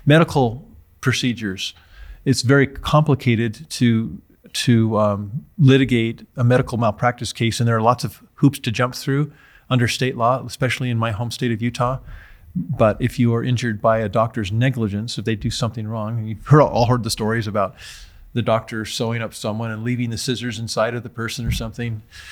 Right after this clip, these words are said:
Um, some, you've heard the stories about them amputating the wrong leg. Um, those kinds of things where there's malpractice,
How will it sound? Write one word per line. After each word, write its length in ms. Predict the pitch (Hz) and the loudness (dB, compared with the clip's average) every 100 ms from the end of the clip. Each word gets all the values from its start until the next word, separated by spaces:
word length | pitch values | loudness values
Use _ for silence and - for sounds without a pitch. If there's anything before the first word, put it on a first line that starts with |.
| - - - | -14 -6 0
Um, 380 | 113 107 113 - - | 2 2 -2 -6 -2
some, 340 | - 120 113 | 2 2 2
you've 220 | 143 123 - | 2 2 4
heard 140 | 131 | 2
the 80 | 113 | 2
stories 320 | - 120 120 | 2 2 2
about 260 | 120 117 - | 2 2 0
them 180 | 113 | -4
amputating 680 | - 131 127 127 - 131 131 | -2 -2 0 0 2 0 2
the 100 | 123 | 0
wrong 460 | 120 123 127 110 98 160 | 2 2 2 -2 -2 2
leg. 480 | 131 135 123 117 - - - - - - | 4 4 2 -2 -10 -20 -20 -20 -18 -10
Um, 560 | - 107 110 107 110 101 - | -2 -2 0 -2 -6 -8 -10
those 260 | 131 139 131 | 2 2 4
kinds 300 | - 139 123 | 2 0 2
of 80 | 110 | -2
things 460 | 127 120 123 - | 0 0 -2 -4
where 200 | 151 120 | 0 4
there's 300 | 120 120 - | 4 2 -2
malpractice, 1080 | 185 123 120 - 151 156 - 101 - - | 0 2 2 0 -2 -2 -4 -4 -4 -10